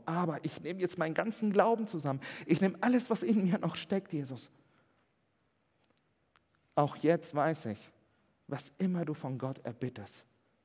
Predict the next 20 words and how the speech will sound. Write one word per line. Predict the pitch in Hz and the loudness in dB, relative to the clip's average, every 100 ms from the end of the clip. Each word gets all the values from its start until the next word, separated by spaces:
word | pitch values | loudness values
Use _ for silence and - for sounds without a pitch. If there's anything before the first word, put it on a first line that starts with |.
| _ _ _ _ _ - | _ _ _ _ _ -14
wird | 131 127 | -10 -8
er | - 113 | -8 -6
dir | 117 | -6
geben.“ | 113 104 107 123 _ _ _ _ _ _ _ _ _ _ _ _ _ _ _ _ _ _ _ _ _ _ _ _ _ _ _ _ _ _ _ _ _ _ _ _ _ _ _ _ _ _ _ _ - | -8 -14 -16 -20 _ _ _ _ _ _ _ _ _ _ _ _ _ _ _ _ _ _ _ _ _ _ _ _ _ _ _ _ _ _ _ _ _ _ _ _ _ _ _ _ _ _ _ _ -2
„Dein | 131 127 | 0 2
Bruder | 139 156 170 175 - - - - - | 4 6 6 2 -12 -20 -20 -20 -4
wird | 110 143 147 | 2 2 4
wieder | 151 143 | 2 2
auferstehen“, | 156 160 131 - 107 101 - _ _ _ _ _ _ _ _ _ _ - | 0 -4 -6 -8 -8 -10 -14 _ _ _ _ _ _ _ _ _ _ -4
gab | 117 107 | -2 0
Jesus | 110 104 - | -4 -4 -10
zur | - - | -12 -14
Antwort. | 98 - - - _ _ _ _ _ _ _ _ _ _ _ _ _ _ _ _ - | -16 -20 -20 -20 _ _ _ _ _ _ _ _ _ _ _ _ _ _ _ _ -6
Und | 131 | -4
stellt | 117 156 156 | 2 2 2
euch | 151 | 0
die | 147 | -6
Situation | 127 143 - 131 | -4 -6 -4 -6
vor, | - 143 | -4 -4
Ma-, | 131 120 | -2 -4